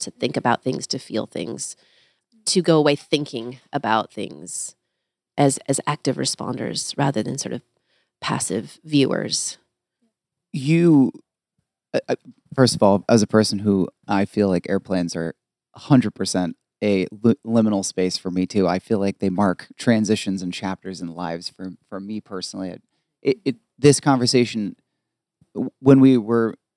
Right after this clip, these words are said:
Speaker 2: you know, researching this, this idea of liminal space was this very conceptual idea to me that I found fascinating, but wasn't really sure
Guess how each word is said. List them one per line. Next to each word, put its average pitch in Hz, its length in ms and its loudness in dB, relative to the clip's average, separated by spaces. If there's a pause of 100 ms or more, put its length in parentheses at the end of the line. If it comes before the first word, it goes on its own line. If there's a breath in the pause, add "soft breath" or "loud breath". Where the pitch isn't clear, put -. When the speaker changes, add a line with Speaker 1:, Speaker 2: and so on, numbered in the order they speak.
(220)
Speaker 2:
you 123 120 -4
know, 117 100 4
researching 110 720 2
this, 98 260 -2
this - 200 -8
idea 104 360 -2
of 95 180 -6
liminal 110 360 4
space - 440 2
was 95 260 -2
this - 360 -4 (100)
very 113 200 2
conceptual 104 640 -2
idea 101 380 0
to - 140 -8
me 95 140 -4
that 92 180 -4 (400)
I 120 80 -2
found 117 340 0
fascinating, 110 560 0
but 104 100 0
wasn't 107 320 0
really 110 260 0
sure 104 480 0